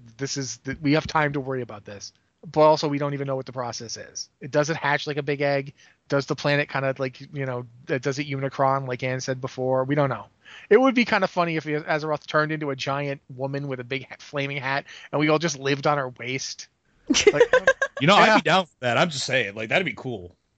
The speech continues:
Speaker 2: Look, the
Speaker 1: We're all
Speaker 2: pauldrons in World of Warcraft are notoriously large to begin with, so, I mean, we could all just perch on one of those, right?
Speaker 1: Yes, Kalimdor is one of her pauldrons.
Speaker 2: <laughs> The Eastern Kingdoms are the other. <laughs>
Speaker 1: Oh, the Northrend is her giant, ridiculous hat.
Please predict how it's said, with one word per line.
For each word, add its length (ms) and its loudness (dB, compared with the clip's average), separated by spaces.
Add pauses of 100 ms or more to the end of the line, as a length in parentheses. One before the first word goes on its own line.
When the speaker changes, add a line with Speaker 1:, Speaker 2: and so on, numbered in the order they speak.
Speaker 2:
Look, 180 2
the 60 -2
Speaker 1:
We're 140 4
all 240 6
Speaker 2:
pauldrons 440 -2
in 200 -4
World 200 -2
of 100 -4
Warcraft 500 0
are 80 -2
notoriously 720 0
large 300 -2
to 60 -6
begin 340 -2
with, 180 0
so, 180 -2
I 80 2
mean, 360 2 (120)
we 140 4
could 140 2
all 140 6
just 220 0
perch 280 2
on 180 0
one 160 0
of 100 0
those, 380 0
right? 200 4
Speaker 1:
Yes, 300 2 (180)
Kalimdor 540 2
is 80 -6 (100)
one 100 -4
of 80 -20
her 100 -2
pauldrons. 1080 -2 (100)
Speaker 2:
<laughs> 120 10
The 60 0
Eastern 340 6
Kingdoms 480 4
are 100 6
the 200 0
other. 340 2
<laughs> 60 8 (1000)
Speaker 1:
Oh, 300 2 (140)
the 80 -8
Northrend 480 0
is 160 0
her 100 -2
giant, 400 -2
ridiculous 520 -8
hat. 300 -12